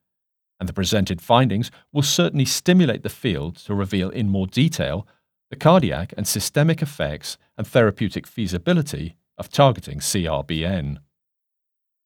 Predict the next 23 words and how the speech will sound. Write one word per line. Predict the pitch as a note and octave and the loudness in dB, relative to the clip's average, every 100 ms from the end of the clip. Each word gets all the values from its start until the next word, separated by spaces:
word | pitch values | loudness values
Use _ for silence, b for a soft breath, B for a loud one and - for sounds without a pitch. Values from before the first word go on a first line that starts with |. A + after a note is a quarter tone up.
| _ _ _ _ _ _ _ _ _ _ _ _ _ _ _ _ _ _ _ | _ _ _ _ _ _ _ _ _ _ _ _ _ _ _ _ _ _ _
The | E3+ G#3+ | 2 2
issue | A#3 D3 A2+ | 4 2 2
is | A#2+ | 4
also | F3+ - | 2 2
complemented | C4 C#3 F#2+ E2+ D2 F2 F2 G#2+ | 0 0 0 -2 -4 -4 -4 0
by | G#2 | -2
two | - C#3 | 2 2
discussion | B2+ - F2+ - G2 | 2 0 -2 -4 -6
forum | F#2 E2+ E2+ | -4 -6 -6
contributions. | - E2+ F#2+ F#2+ C3 - D#2+ C#2+ C#2+ - _ _ _ _ _ _ _ _ _ - | -6 -6 -4 0 0 0 -6 -8 -12 -16 _ _ _ _ _ _ _ _ _ -6
In | F2+ | -6
a | |
commentary | E2+ G2 F#2 - F2 | 0 0 0 0 -4
entitled | E2+ G2+ F2 E2 E2 _ _ _ _ _ - | 0 0 0 -4 -8 _ _ _ _ _ -4
Alarmist | G2+ A2+ D#3+ F#3 | 4 8 8 6
Reporting | F#2 - G2 - D#2+ | 0 0 -4 -2 -4
on | F2+ | -2
the | G2 | -2
Pandemic, | - A2 C3 C#3 D2+ C#2 _ _ _ _ - | -2 0 4 4 2 -6 _ _ _ _ 0
Time | B2+ C3 | 2 2
to | D3 | 0
Say | - F2 | 0 0
No, | F2 F#2 G#2+ D#2 D2 | 0 0 0 -2 -6